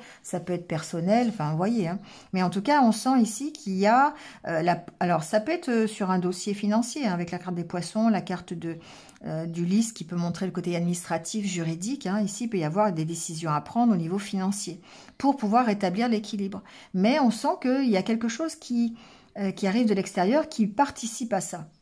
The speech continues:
<clears throat> Une nouvelle qui fait que vous allez négocier, vous allez vous affirmer, vous allez trancher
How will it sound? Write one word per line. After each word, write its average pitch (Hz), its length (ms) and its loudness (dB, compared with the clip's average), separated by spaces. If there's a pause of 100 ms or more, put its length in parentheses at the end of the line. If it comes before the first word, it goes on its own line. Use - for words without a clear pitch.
(160)
<clears throat> - 420 -2 (640)
Une 220 360 10
nouvelle 196 680 4 (520)
qui 202 160 -2
fait 277 240 0
que 247 200 -2
vous 208 300 2
allez 226 340 2 (540)
négocier, 220 680 4
vous 175 220 -4
allez 196 160 2
vous 185 240 -2
affirmer, 190 500 0
vous 165 220 -6
allez 202 320 -2
trancher - 580 0